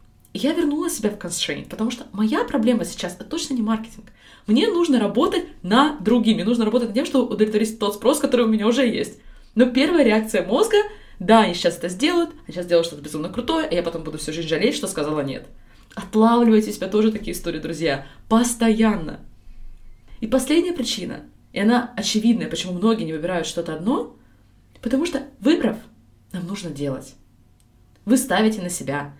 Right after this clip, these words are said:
вы подставляете себе плечо, когда не получается, вы начинаете прорабатывать импульсы, отвлечь себя, будь то на другие активности, на другой проект. У вас нет вариантов не делать, если вы что-то выбрали. Хорошая новость, что когда вы начинаете фокусироваться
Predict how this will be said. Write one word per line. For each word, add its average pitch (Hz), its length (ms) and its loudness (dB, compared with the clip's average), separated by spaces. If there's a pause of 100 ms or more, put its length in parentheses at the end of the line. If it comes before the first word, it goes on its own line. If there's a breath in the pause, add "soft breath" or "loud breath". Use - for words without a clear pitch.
(120 loud breath)
вы 170 80 -6
подставляете 190 420 0
себе 220 120 -2
плечо, 196 260 -4
когда 180 180 -4
не 175 80 -6
получается, 151 500 -4
вы 160 60 -8
начинаете 208 400 -2
прорабатывать 165 720 -4
импульсы, 233 400 -2
отвлечь 208 360 0
себя, 202 320 -6 (200 loud breath)
будь 175 160 -8
то 151 60 -2
на 139 60 -2
другие 226 400 2
активности, 196 380 -6
на 135 60 -8
другой 151 240 -6
проект. 214 440 -4 (1080 soft breath)
У 208 40 -4
вас 240 380 0
нет 233 240 2
вариантов 202 400 -2
не 196 140 -4
делать, 170 400 -4
если 170 180 -6
вы 151 80 -8
что-то 160 280 -6
выбрали. 143 380 -10 (760)
Хорошая 247 420 2
новость, 262 320 2
что - 80 -6
когда 175 260 -6
вы 214 80 0
начинаете 208 360 -8
фокусироваться - 960 -4